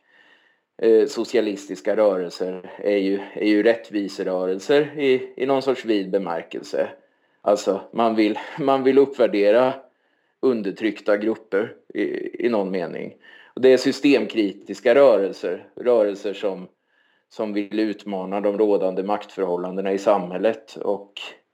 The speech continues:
sätta de mångas välbefinnande framför resursstarka, <laughs> resursstarkas individuella vinning. Alltså, någonstans... Ja, på, på den nivån finns det ju en, en, liksom, en frändskap.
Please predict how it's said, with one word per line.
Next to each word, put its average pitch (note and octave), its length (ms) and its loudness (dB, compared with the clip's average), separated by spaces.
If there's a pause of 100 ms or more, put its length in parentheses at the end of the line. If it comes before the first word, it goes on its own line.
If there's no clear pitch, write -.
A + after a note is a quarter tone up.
(120)
sätta D3+ 400 2
de B2+ 180 0
mångas C3 460 0
välbefinnande A#2 920 0
framför A#2+ 380 -2
resursstarka, A2+ 1000 0 (100)
<laughs> - 100 -12 (600)
resursstarkas B2+ 920 0
individuella A#2 720 0
vinning. A#2+ 600 -4
Alltså, B2 420 4 (520)
någonstans... - 760 0 (340)
Ja, A2 340 0 (760)
på, C#3+ 140 -4
på C#3+ 140 -4
den D3+ 260 4
nivån C3+ 360 0
finns A2+ 300 -8
det - 80 -10
ju G#2+ 160 0
en, G#2 160 -6 (120)
en, A2 300 -12
liksom, G2+ 440 -6 (360)
en A#2 200 -6
frändskap. F#2+ 800 0